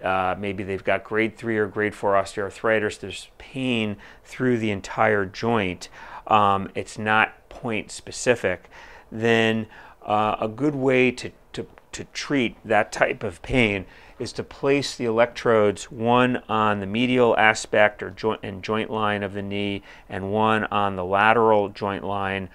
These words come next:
of the knee. And this way, we're getting an electrical field, uh,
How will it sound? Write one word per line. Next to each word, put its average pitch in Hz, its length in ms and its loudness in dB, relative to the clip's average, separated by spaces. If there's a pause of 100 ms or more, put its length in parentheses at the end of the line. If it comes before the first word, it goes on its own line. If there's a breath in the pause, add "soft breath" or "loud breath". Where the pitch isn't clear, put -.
(240 loud breath)
of 101 260 0
the 98 80 -4
knee. 95 400 -4 (380 loud breath)
And 101 400 0
this 123 220 -4
way, 107 420 4 (300 loud breath)
we're 107 140 -4
getting 117 300 2
an 104 60 0
electrical 107 560 2
field, 107 640 2 (340 loud breath)
uh, 98 380 8